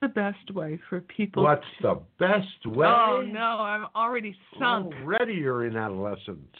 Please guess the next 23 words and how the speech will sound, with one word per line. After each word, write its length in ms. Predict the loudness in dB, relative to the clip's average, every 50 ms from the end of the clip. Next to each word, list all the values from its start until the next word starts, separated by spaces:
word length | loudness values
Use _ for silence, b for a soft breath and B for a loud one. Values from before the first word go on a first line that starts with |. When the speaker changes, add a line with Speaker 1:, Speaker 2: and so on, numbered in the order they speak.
| -20 -16 -12
Speaker 1:
I'm 260 | -10 -6 -6 -6 -8 -8 -8
in 240 | -6 -6 -4 -2
adolescence, 720 | -2 -2 -2 -2 -2 -2 0 -2 -2 -4 -4 -4 -4 -4 -4 _ -14 -6
yeah, 240 | -4 -2 -2 -2 -4 _ -4 -4
absolutely. 880 | -2 -2 -4 -8 -8 -6 -2 0 2 2 0 0 0 0 -2 -2 -2 -6 -10
As 60 | -10 2
soon 140 | 4 4 4
as 60 | 4 4
that 160 | 4 2 2 2 4
best, 400 | 4 4 4 2 -2 -10 -12 -4
worst, 360 | 0 2 4 4 2 0 -4 -12 -20 _ _ -20 _ B B B B B B B B B B B B -4
black, 320 | 0 2 2 2 2 -2 _ -14 -8
white, 480 | -4 -2 -2 0 0 -2 -2 -6 -6 _ _ -20 -20 -20 -20 _ _ _ b b b b b b b b b b _ -4
top, 300 | 0 0 0 0 -2 -4
bottom, 420 | -2 2 2 2 2 2 -2 -4 -4
all 400 | -6 -8 -8 -4 -4 -2 -2 -2
of 120 | -4 -2
those 180 | -2 -2 -2 -2 -6 _ -6
things 300 | -4 -2 0 0 -2 -4 -4 -8 -2 2
are 180 | 4 6 6
limited 480 | 6 4 4 4 4 4 2 0 0 2
worlds. 480 | 2 4 4 6 4 4 2 2 0
Speaker 2:
Uh, 960 | 0 -2 -2 0 0 0 0 0 0 0 0 0 0 2 2 2 2 4 4